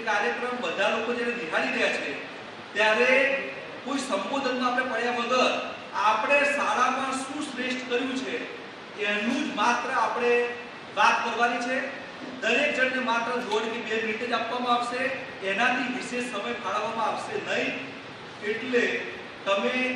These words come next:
બધાને ક્વોલિટી પીરસવા માટે જવાનું છે. હવે ખાસ હું તો ખાલી માત્ર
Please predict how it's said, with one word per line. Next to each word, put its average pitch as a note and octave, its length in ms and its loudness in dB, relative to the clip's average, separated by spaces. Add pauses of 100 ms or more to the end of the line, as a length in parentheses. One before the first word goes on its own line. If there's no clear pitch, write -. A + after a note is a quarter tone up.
(100)
બધાને A3+ 380 2 (100)
ક્વોલિટી C4+ 580 0 (520)
પીરસવા B3 440 -2
માટે A3+ 320 0 (380)
જવાનું G#3+ 420 2
છે. B3 160 0 (800)
હવે A#3 200 -2 (180)
ખાસ C#4 400 4
હું - 200 -6
તો B3+ 120 -4
ખાલી A#3+ 320 -4
માત્ર A3 260 0